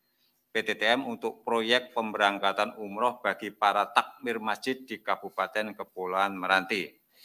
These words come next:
Jadi, P T T M ini ada program lima berangkat umroh, satu gratis.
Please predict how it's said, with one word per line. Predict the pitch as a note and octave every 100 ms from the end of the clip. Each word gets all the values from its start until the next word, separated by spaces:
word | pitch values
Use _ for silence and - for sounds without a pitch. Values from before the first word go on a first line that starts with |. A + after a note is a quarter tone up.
| -
Jadi, | G2 - G2+
P | - F#2+
T | - F#2+ _
T | - G2
M | G#2 F#2+
ini | G2+
ada | A2+ G2+ G2
program | - F#2 F2 - G2 A#2 C#3 D3+ - - _ _ _ _ _ _ _ - -
lima | G2+ G#2 G#2 A2 A#2 B2 B2+ B2+ -
berangkat | F#2 F#2+ F#2+ F#2+ G2+ G2 -
umroh, | G2 F#2+ A#2
satu | A#2+ G2 A2+
gratis. | G2+ F#2+ G2+ - - -